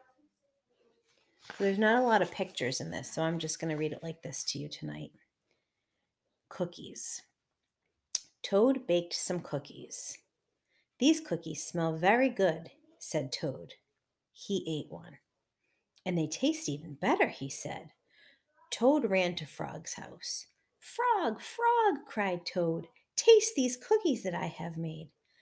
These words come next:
Frog ate one of the cookies. "These are the best cookies I have ever eaten," said Frog. And there's the picture again of Frog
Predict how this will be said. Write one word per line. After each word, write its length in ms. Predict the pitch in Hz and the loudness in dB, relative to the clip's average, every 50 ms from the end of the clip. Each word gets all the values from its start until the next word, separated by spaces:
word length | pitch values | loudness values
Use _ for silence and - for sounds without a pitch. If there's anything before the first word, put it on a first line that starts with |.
| _ _ _ _ _ | _ _ _ _ _
Frog 320 | - - 190 202 196 170 | -4 0 0 2 2 2
ate 140 | 160 156 - | 0 -2 -2
one 180 | 160 165 170 170 | -2 -2 -2 -2
of 140 | 160 160 160 | -4 -4 -8
the 80 | 160 | -12
cookies. 640 | - - - 190 180 - - - - - - - - _ _ _ - - _ _ _ _ | -10 -10 -12 -10 -10 -10 -12 -12 -10 -10 -10 -10 -10 _ _ _ -20 -20 _ _ _ _
"These 340 | - 254 247 233 208 202 - - | 0 2 4 4 4 2 0 -2
are 120 | - 190 | -4 -4
the 100 | 185 202 190 - _ | -4 -4 -6 -6 _
best 400 | - 262 247 233 226 - - - | -4 -4 -2 0 -2 -2 -2 -4
cookies 480 | - - 285 277 277 - 226 208 202 - - | -2 -2 -2 0 0 0 0 0 -2 -4 -4
I 100 | - 220 | -4 -4
have 260 | 220 214 226 226 226 - - | -2 -2 -2 -4 -4 0 0
ever 320 | 240 254 247 254 254 254 - | 0 2 2 2 0 0 0
eaten," 380 | 247 277 277 - 208 180 175 | 0 0 0 -2 -4 -4 -2
said 240 | 170 - 170 170 165 | -2 -2 -4 -4 -8
Frog. 560 | - - - - 95 - - - - 170 - - - - _ _ - - - | -10 -12 -10 -10 -10 -10 -10 -12 -14 -16 -18 -20 -20 -20 _ _ -20 -20 -16
And 140 | - - 107 | -10 -8 -6
there's 220 | 123 135 165 165 - | -4 -4 -4 -6 -8
the 80 | - | -10
picture 420 | - - - 170 - - - 139 143 | -12 -14 -16 -14 -12 -10 -8 -6 -6
again 460 | 165 175 165 165 156 156 165 160 - _ _ _ _ _ _ _ _ _ _ _ _ _ _ _ _ _ _ _ _ _ _ _ _ _ _ _ _ _ _ _ _ _ - | -6 -6 -6 -6 -8 -6 -8 -10 -12 _ _ _ _ _ _ _ _ _ _ _ _ _ _ _ _ _ _ _ _ _ _ _ _ _ _ _ _ _ _ _ _ _ -16
of 100 | 170 165 | -16 -16
Frog 440 | - - - - - 175 190 185 | -14 -12 -12 -10 -10 -10 -12 -14